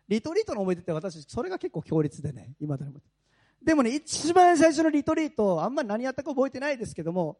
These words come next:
一つだけめちゃくちゃ鮮明に覚えているシーンがあるんですよ。あの二十八年前、カナンプレイチャーチ、これから始まります。カナンの名前が決まりました。みんなで盛り上がって、「よっしゃ、これから教会始まるぞ」って時に、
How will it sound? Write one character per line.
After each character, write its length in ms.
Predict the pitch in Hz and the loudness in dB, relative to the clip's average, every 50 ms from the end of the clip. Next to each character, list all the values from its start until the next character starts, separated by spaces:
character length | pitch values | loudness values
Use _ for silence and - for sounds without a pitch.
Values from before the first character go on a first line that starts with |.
| _ _ - | _ _ -12
一 300 | - - - - 359 330 | -8 -6 -2 -2 -2 -2
つ 100 | 269 - | -2 -2
だ 120 | - 208 | -4 -2
け 100 | - 175 | -2 -2
め 260 | 156 151 170 240 311 - | -4 0 0 0 0 0
ち 240 | _ - - - 339 | _ -2 2 4 4
ゃ 100 | 370 - | 4 2
く 240 | - - 370 381 | -2 2 2 2
ち 140 | - - 427 | 2 4 4
ゃ 80 | 381 311 | 4 4
鮮 400 | - - - 294 311 320 320 311 | 4 4 6 6 6 6 4 4
明 180 | 311 311 311 | 6 6 6
に 80 | 294 294 | 6 8
覚 240 | 277 269 294 294 285 | 6 6 6 4 2
え 60 | 277 | 0
て 120 | - 240 | 0 2
い 100 | 202 180 | 2 2
る 120 | 175 180 160 | 2 2 0
シ 340 | - - - - - 277 277 | -2 -4 -8 -6 -4 -2 0
ー 160 | 262 240 214 | 0 0 0
ン 40 | 180 | -2
が 80 | 160 139 | -2 -4
あ 40 | |
る 80 | 131 120 | -6 -8
ん 80 | 107 101 | -10 -16
で 60 | 104 | -20
す 120 | 110 - | -20 -20
よ。 120 | - - _ _ _ _ _ _ _ _ _ _ _ _ _ _ _ | -20 -20 _ _ _ _ _ _ _ _ _ _ _ _ _ _ _
あ 140 | - 196 214 | 0 2 4
の 140 | 247 240 226 | 4 6 6
二 140 | 247 262 233 | 6 4 4
十 120 | 220 220 | 6 6
八 220 | 185 190 - - 208 | 6 6 4 2 0
年 160 | 208 208 208 | 0 2 4
前、 180 | 214 196 180 | 4 2 4
カ 120 | - 254 247 | 4 2 2
ナ 100 | 226 208 | 2 2
ン 40 | 165 | 4
プ 60 | 220 | 4
レ 80 | 208 | 4
イ 40 | 208 | 4
チ 60 | 190 | 4
ャ 40 | 214 | 2
ー 20 | 175 | -2
チ、 80 | 156 | 2
こ 80 | - 208 | 2 4
れ 60 | 208 | 4
か 80 | 208 226 | 4 4
ら 80 | 214 190 | 4 4
始 180 | 220 214 226 | 2 2 2
ま 100 | 240 240 | 2 2
り 80 | 233 233 | 4 4
ま 120 | 226 220 | 2 0
す。 200 | - - - 175 _ _ _ _ _ _ _ | 0 -2 -10 -18 _ _ _ _ _ _ _
カ 140 | - 254 285 | 2 4 6
ナ 120 | 285 294 277 | 6 6 6
ン 40 | |
の 100 | 254 233 | 4 6
名 140 | 226 247 262 | 6 6 6
前 160 | 277 285 277 | 8 6 6
が 100 | 262 254 | 6 4
決 140 | - - 269 | 2 6 6
ま 100 | 302 302 | 8 8
り 60 | 302 | 8
ま 100 | 294 294 | 6 4
し 100 | 262 - | 2 4
た。 360 | - 262 240 208 180 165 - 208 | 4 4 4 4 4 0 -4 -8
み 140 | 220 220 254 | -6 -6 -6
ん 60 | 262 | -2
な 120 | 269 277 269 | 0 0 2
で 80 | 254 | 2
盛 200 | 247 247 262 269 | 2 0 0 0
り 60 | 277 277 | 2 0
上 40 | |
が 80 | 262 277 | 0 0
っ 80 | 269 - | -4 -4
て、 100 | - 311 | -2 0
「よ 100 | 294 277 | 2 2
っ 20 | |
し 140 | 240 - - | 0 2 0
ゃ、 100 | 285 277 | 0 2
こ 100 | - 277 | 4 2
れ 80 | 277 277 | 2 4
か 80 | 285 | 2
ら 60 | 285 - | 2 4
教 160 | 294 285 277 | 4 4 4
会 100 | 285 277 | 4 2
始 200 | 262 285 254 285 | 0 0 0 0
ま 100 | 294 294 | 0 0
る 60 | 294 | 2
ぞ」 160 | 262 294 294 285 | 4 4 4 4
っ 40 | |
て 100 | - 262 | 4 4
時 240 | - 285 269 214 226 | 4 4 4 4 0
に、 260 | 226 254 233 190 - | 0 0 0 0 -4